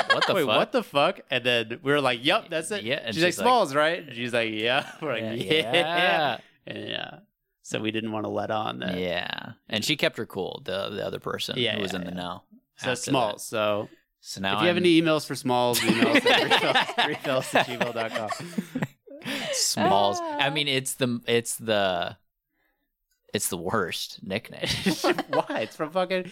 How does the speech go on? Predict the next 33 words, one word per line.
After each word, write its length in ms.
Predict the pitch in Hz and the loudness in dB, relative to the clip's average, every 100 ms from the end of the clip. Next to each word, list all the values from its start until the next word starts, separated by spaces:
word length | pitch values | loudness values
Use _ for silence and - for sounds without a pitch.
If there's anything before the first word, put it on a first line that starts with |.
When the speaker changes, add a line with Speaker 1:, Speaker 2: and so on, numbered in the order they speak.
| - | -2
Speaker 2:
he's 160 | 220 | 0
the 80 | 202 | 2
main 460 | 185 131 151 165 156 | 2 2 2 0 0
character 640 | 156 160 180 - 95 - _ - - - | 2 4 2 0 -8 -8 _ -20 -20 -4
in 100 | 135 | -2
Sandlot. 360 | 131 139 143 113 | 2 2 2 2
Speaker 1:
Yeah, 100 | 107 | 2
you're 180 | 98 98 | 0 -4
killing 340 | - 110 110 | -4 -2 0
me, 100 | 110 | -2
Smalls. 720 | 110 - 95 92 92 90 - - | -2 -4 0 0 0 -2 -8 -8
I 80 | 95 | -6
get 260 | 90 92 | -2 0
it. 180 | 92 87 _ _ _ _ _ _ | 0 -2 _ _ _ _ _ _
Speaker 3:
Smalls. 280 | - 277 - | -6 -4 2
Speaker 1:
But 100 | 135 | 2
I'm 160 | 139 | 2
a 60 | 135 | -2
small 380 | - 143 127 117 | -4 2 4 6
guy. 300 | 113 127 - | 4 2 2
Speaker 3:
<laughs> 20 | - | 2
Speaker 1:
It's, 260 | 185 185 - | 2 2 0
it's, 200 | 160 139 - | 0 0 0
it's 180 | 139 139 | 0 0
a 60 | |
horrible 300 | 120 160 156 | 2 4 4
nickname 300 | 143 151 151 | 2 -2 -2
because 200 | 131 120 | 0 0
it's 140 | 117 113 | 0 0
so 180 | 110 82 | -2 -2
apt, 480 | 90 92 120 - - | -4 -2 -4 -6 -12
you 160 | 139 131 | -6 -2
know? 200 | 135 | -2